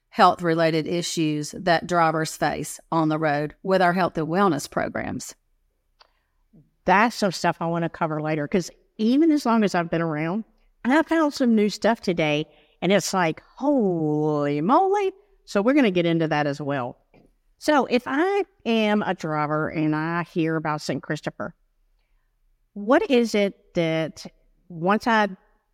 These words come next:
Speaker 2: get the phone number, I call in, what kind of things are you gonna wanna know about me?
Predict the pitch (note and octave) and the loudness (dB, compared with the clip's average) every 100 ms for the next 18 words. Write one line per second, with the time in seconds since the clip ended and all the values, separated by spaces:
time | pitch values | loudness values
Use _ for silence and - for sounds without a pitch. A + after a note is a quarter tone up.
0 | - G#3 G#3+ G3 F#3 F3+ E3+ E3 D#3+ - | -2 -2 0 0 2 2 2 0 -4 -8
1 | _ - E3 E3 - E3 D#3+ D3+ C#3+ C#3+ | _ -6 -2 -2 0 0 0 0 0 0
2 | E3 _ _ _ _ - A3+ E4+ - G#4+ | -2 _ _ _ _ -4 0 0 -2 -4
3 | G#4+ _ - A#3 B3 G3+ F#3 F#3+ F#3+ G3 | -4 _ -2 2 2 2 0 0 0 0
4 | E3+ D#3 E3+ D3 D3 D#3 D#3 B2 F#2+ - | 0 0 0 2 2 2 0 -2 -6 -10
5 | A2 - | -12 -14